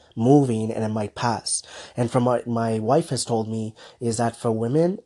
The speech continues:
it's easier, from my understanding, to pass. Of course, it's painful, but it's easier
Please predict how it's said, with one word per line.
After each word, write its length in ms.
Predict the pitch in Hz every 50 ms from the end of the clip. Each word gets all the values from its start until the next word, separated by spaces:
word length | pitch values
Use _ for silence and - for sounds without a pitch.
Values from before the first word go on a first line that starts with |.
| _
it's 220 | - 110 - - -
easier, 480 | - 143 135 135 131 127 123 117 110 104
from 140 | - 120
my 100 | 110 110
understanding, 540 | 110 107 104 104 - - 104 104 107 107 104
to 80 | - 110
pass. 200 | 113 110 107 -
Of 120 | 117 113
course, 240 | - 143 131 123 -
it's 100 | 117 -
painful, 560 | - - 113 117 120 - - 180 185 202 _ - - - - - _ _
but 140 | 127 117
it's 160 | 117 - - -
easier 500 | - 127 127 120 113 113 110 107 104 104